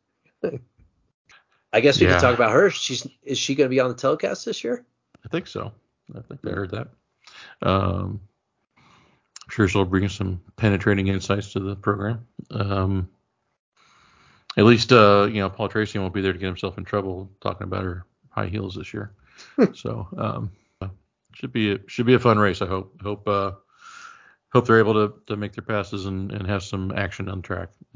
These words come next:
Speaker 2: I'm afraid, though, that it's gonna be a hot, slippery track, and these guys are gonna be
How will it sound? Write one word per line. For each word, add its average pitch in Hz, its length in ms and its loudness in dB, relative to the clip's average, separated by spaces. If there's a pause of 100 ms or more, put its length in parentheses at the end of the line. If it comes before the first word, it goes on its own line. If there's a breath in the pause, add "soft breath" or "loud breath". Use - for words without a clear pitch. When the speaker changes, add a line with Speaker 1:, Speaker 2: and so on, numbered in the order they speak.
(640 loud breath)
Speaker 2:
I'm 123 100 8
afraid, 120 360 6
though, 104 240 2
that 98 180 -2
it's 98 140 -10
gonna 101 160 -6
be 98 80 -6
a 90 60 -4
hot, 95 200 0
slippery 95 320 -10
track, 95 320 -4
and 95 80 -10
these 85 120 -12
guys 92 220 -6
are - 40 -20
gonna 90 140 -8
be 90 260 -10